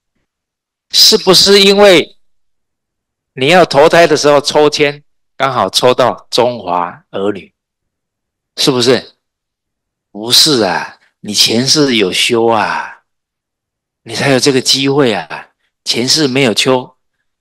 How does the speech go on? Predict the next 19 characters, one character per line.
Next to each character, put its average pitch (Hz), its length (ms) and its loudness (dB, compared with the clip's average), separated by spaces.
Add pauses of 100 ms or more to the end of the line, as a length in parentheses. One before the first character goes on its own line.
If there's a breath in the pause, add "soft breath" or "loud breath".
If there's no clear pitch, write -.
(120)
可 - 180 -10
能 104 140 -8
就 123 140 -2
抽 135 260 -2
到 123 220 -2
去 123 160 -6
非 120 220 -2
洲 113 320 4
啦。 85 300 -4 (1600)
现 139 260 -4
在 127 400 0 (480)
不 131 120 0
一 123 60 0
定 127 140 -2
吃 - 200 0
得 110 140 -4
上 107 180 -4
饭 101 300 -2
呢。 80 80 -14